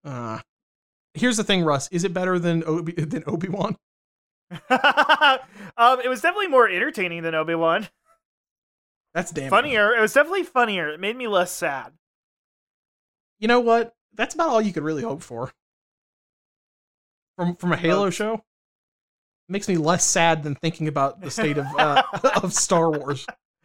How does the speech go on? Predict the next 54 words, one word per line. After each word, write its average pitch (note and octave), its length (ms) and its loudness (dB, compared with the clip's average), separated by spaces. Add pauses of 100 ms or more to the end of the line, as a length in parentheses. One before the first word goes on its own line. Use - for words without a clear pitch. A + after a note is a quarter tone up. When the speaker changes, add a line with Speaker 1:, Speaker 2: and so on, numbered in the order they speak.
(340)
Speaker 2:
Yeah, F3 380 6 (260)
which D4 120 -14
is C#4 100 -4
the B3 100 0
saddest A3 480 2
thing F#3+ 160 -2
you E3+ 100 -4
could D#3+ 120 -8
be D3 100 -8
sad D3+ 280 -2
about C3 260 -12
right A#2 220 -18
now, A2+ 140 -20
right? C4 280 0 (200)
Speaker 1:
Yeah, E3 140 2
that's G3 180 2
the A#3 80 0
wor-, - 60 0
Speaker 2:
Probably. F#3+ 280 0
Speaker 1:
the F#3 120 0
worst F#3+ 320 2
thing G3+ 160 -2
happening F3 340 2
in E3+ 60 0
the D#3+ 60 -2
Speaker 2:
<laughs> - 20 -2
Speaker 1:
world D3 220 0
right E3+ 160 -2
now E3+ 320 0
is C#3+ 200 -6
that C#3 180 -8
the C#3 60 -12
Star C#3+ 280 -2
Wars C3+ 220 -6
stuff C3 200 -8
is C3 120 -14
not C3 240 -14
good. A2+ 180 -16 (840)
Speaker 2:
It's F3 200 -14
true. E3 340 0 (140)
Folks, G3+ 380 2
it's G3 200 -10
true. D3+ 360 -4 (280)
Speaker 1:
Yeah. C3+ 300 -8
Speaker 2:
Don't G#3+ 160 -2
think A3+ 160 -2
about F3+ 260 6
us. - 180 -4 (380)
<laughs> G3 80 -10 (1200)
Hey, G#3+ 120 6
but G3+ 160 0
you A#3 60 -6
know A#3 140 2
what? A3+ 220 4